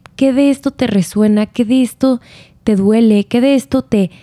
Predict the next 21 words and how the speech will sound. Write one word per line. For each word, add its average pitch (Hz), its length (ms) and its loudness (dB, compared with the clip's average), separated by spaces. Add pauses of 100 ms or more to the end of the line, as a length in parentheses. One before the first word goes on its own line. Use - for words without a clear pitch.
(1120)
nada 202 400 0
más 196 260 0
no 202 160 0
te 202 200 0
hace 196 260 -2
sentido, 202 600 2
también 202 440 2
es 196 160 0
válido. 202 600 0 (400)
Ábrete 269 520 0
a 240 80 -2
sentir 214 720 -2 (160)
con 220 160 2
estos 208 500 -4
episodios. 202 800 -4 (720)
Ábrete 277 640 -2 (420)
a 208 100 -8
transformarte 202 1400 0 (920)
y 208 140 0
a 226 80 0
poder, 254 540 -2